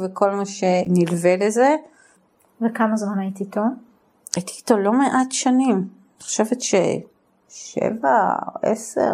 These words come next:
Speaker 1: כאילו היינו ממש, הוא מכיר את הילדים שלי מאז שהם היו בני שלוש, ארבע, משהו כזה. אז אם את שואלת אותי חזרה ללימודים, אז בעצם הייתה לי הפסקה מאוד ארוכה. כי מאז הסמינר,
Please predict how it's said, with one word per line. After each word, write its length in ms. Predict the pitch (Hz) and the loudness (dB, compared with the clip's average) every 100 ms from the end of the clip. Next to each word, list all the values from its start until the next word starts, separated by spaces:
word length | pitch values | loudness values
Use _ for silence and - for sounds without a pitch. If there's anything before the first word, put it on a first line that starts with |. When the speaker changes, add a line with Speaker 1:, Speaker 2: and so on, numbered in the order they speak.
| - | -2
Speaker 1:
כאילו 180 | - - | -2 2
היינו 180 | 240 269 | 2 2
ממש, 1200 | 233 165 151 165 185 214 220 214 208 - - - _ _ _ _ | 2 0 -2 0 2 4 2 0 -2 -6 -14 -16 _ _ _ _
הוא 120 | 196 | 2
מכיר 340 | 180 - 220 220 | 2 2 0 2
את 120 | 254 | 2
הילדים 400 | 233 185 190 214 | 2 2 0 -2
שלי 180 | - 220 | -2 0
מאז 300 | 180 180 185 | 2 2 0
שהם 180 | 214 | -4
היו 480 | 190 180 202 214 190 180 - _ _ _ - | -2 -2 -2 -2 -2 -4 -10 _ _ _ -2
בני 100 | 151 | -2
שלוש, 580 | - - - 208 240 233 | 0 -4 0 0 0 -2
ארבע, 340 | - 226 202 180 | -2 0 -4 -6
משהו 240 | 185 - 214 | -6 -8 -6
כזה. 340 | 190 196 202 196 - _ _ _ _ | -6 0 0 -2 -10 _ _ _ _
אז 280 | - 190 175 220 | 0 0 -2 0
אם 140 | 233 | 2
את 80 | 254 | 4
שואלת 200 | 240 233 | 2 2
אותי 300 | 254 226 208 | 2 2 2
חזרה 440 | - 196 185 185 208 | 0 0 2 4 4
ללימודים, 800 | 226 214 190 185 240 294 294 294 - _ _ _ - | 2 0 0 2 4 4 2 -2 -8 _ _ _ -2
אז 160 | 190 | 0
בעצם 280 | 185 202 233 | 2 2 2
הייתה 200 | 208 202 | 2 2
לי 80 | 185 | 2
הפסקה 420 | 185 - - 185 | -2 -8 -2 -2
מאוד 320 | 180 - 180 | 0 -2 0
ארוכה. 340 | 175 160 156 147 - _ _ _ _ _ _ _ - | 0 -2 -2 -4 -4 _ _ _ _ _ _ _ -8
כי 280 | - 165 | -2 0
מאז 380 | 160 185 185 180 | 2 4 4 2
הסמינר, 580 | 185 - 160 160 208 | -4 -4 -2 0 2